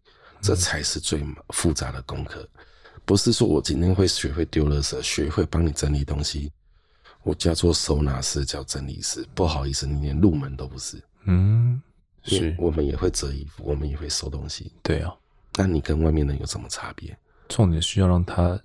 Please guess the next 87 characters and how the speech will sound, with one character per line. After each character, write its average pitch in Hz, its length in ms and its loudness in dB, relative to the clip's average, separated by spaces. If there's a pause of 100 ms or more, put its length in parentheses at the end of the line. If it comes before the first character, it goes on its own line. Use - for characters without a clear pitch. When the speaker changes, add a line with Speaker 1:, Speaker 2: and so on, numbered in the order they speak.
(300)
Speaker 1:
知 - 260 0
道 90 160 4
到 85 160 0
底 85 80 0
什 - 180 -4
么 - 80 -4
是 - 180 -4
有 - 180 -2
价 - 280 0
值 - 280 -4
的 - 140 -10
哦。 - 140 -14 (200)
Speaker 2:
为 165 120 2
什 - 220 0
么 87 140 2
他 87 120 -2
们 85 140 4
会 71 160 -4
委 60 240 -10
托？ - 180 -20
Speaker 1:
嗯。 - 40 -20 (140)
Speaker 2:
一 - 60 0
定 92 200 4
是 - 160 -2
有 69 100 -4
需 - 260 -6
求。 - 240 -8 (340)
Speaker 1:
嗯。 101 280 6
Speaker 2:
是 - 160 -2
新 98 320 2
的 87 100 2
需 - 220 -2
求， - 260 -6
还 95 140 -4
是 87 100 -4
精 90 220 0
神 73 180 -2
上 - 220 -6
的 - 60 -14
需 82 200 -12
求？ - 160 -10 (380)
Speaker 1:
嗯。 82 180 -6 (120)
Speaker 2:
我 117 100 4
们 82 160 4
是 - 140 0
要 123 60 4
满 76 280 2
足 71 180 -6
这 - 140 -4
个 73 100 -2
需 73 200 -4
求， - 220 -6
跟 80 200 -6
解 - 220 -6
决 - 180 -8
他 - 140 -8
眼 73 180 -6
前 - 160 -8
的 71 120 -8
问 76 180 -2
题。 - 180 -16 (400)
Speaker 1:
嗯。 92 220 6
Speaker 2:
而 87 100 0
不 - 140 -2
是 110 140 4
只 - 160 -2
为 87 120 4
了 85 100 4
专 85 220 0
注 82 160 2
于 71 140 0
解 78 220 2
决 78 220 0
眼 71 140 0
前 71 160 -4
的 71 100 -4
问 85 140 -2
题， 69 220 -8
而 69 100 -6
忘 85 220 4
了 69 100 2
他 80 140 -2
心 78 240 -2
上 73 220 -4
的 67 80 -10
需 - 180 -12
求。 - 200 -10